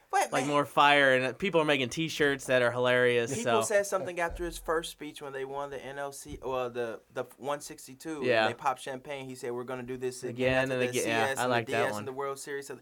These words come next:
Speaker 1: everybody ha-, is gonna complain about
Speaker 2: All right.
Speaker 1: something.
Speaker 2: Two more quick things here before we wrap up this episode. Uh, I wrote a story this morning looking back. The last time these two teams met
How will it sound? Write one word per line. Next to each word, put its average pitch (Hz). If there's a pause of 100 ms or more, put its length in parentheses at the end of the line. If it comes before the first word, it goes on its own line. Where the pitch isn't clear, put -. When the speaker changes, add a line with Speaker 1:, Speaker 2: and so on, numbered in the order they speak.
(220)
Speaker 1:
everybody 160
ha-, 135
is -
gonna 131
complain 117
about 139
Speaker 2:
All 139
right. 113
Speaker 1:
something. - (320)
Speaker 2:
Two 233
more 196
quick 170
things 143
here 123
before 123
we 117
wrap 113
up 110
this 113
episode. 101 (240)
Uh, 131 (260)
I 139
wrote 135
a 127
story 135
this 123
morning 127
looking 120
back. 113
The 120
last 143
time 151
these 143
two 135
teams 123
met 117